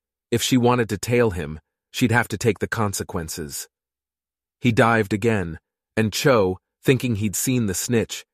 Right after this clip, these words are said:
tried to follow. Harry pulled out of the dive very sharply. She hurtled downward. He rose fast as a bullet once more and then saw it for the third time. The snitch was glittering way above the field at the Ravenclaw end.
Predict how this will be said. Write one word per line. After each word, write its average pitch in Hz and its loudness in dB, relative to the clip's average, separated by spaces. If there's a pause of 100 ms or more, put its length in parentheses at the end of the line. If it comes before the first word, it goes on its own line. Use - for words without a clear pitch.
(160)
tried 110 2
to 104 0
follow. 92 -2 (640)
Harry 120 6
pulled 113 2
out 107 2
of 90 -2
the 98 -2
dive 98 0
very 101 0
sharply. 90 -4 (220)
She 127 0
hurtled 104 2
downward. 92 -2 (220)
He 127 2
rose 117 4
fast 120 2
as 98 0
a 101 0
bullet 101 2
once 101 -4
more 101 0
and 101 0
then 104 0
saw 107 2
it - -4
for - -6
the 95 0
third 104 2
time. 87 -6 (520)
The 117 2
snitch - 0
was 101 -2
glittering 101 2
way 117 4
above 104 0
the 101 0
field 95 -2
at 85 -8
the 92 -2
Ravenclaw 90 -2
end. 80 -8